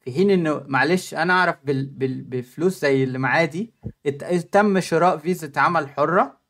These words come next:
في، في دولة من دول الخليج، تمام؟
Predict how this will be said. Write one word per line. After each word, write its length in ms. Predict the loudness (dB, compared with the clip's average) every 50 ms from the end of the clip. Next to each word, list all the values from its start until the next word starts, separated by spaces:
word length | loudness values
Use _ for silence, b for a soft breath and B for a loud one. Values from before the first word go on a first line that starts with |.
| _ _ _ _ _
في، 420 | _ _ _ 0 0 0 0 -2
في 120 | -4 -2 2
دولة 260 | 2 2 4 2 0
من 160 | -2 -4 -4
دول 240 | -2 0 0 2 0
الخليج، 520 | 0 -2 -4 -4 -2 -2 -2 -2 -4 -8 -16 _ _ _ _ _ _ _ _ -2
تمام؟ 480 | 0 2 4 2 2 0 -2 -8 -14